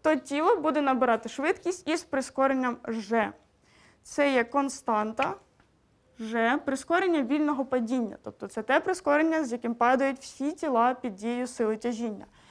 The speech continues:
що приблизно дорівнює дев'ять цілих вісім десятих метрів на секунду в квадраті.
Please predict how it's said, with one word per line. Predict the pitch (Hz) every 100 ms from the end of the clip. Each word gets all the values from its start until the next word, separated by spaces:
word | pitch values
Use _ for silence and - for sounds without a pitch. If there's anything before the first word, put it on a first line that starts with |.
| - - _
що | - 277 262
приблизно | 277 269 320 427 403 339
дорівнює | 254 220 226 262 311 359 - - -
дев'ять | 240 320 320 320 254
цілих | - 240 269 339 269
вісім | 254 320 330 285
десятих | 233 233 233 214 214 302 - _ _ -
метрів | 247 277 294 349 330
на | 262 269
секунду | 269 277 262 262
в | 233
квадраті. | - 233 233 202 -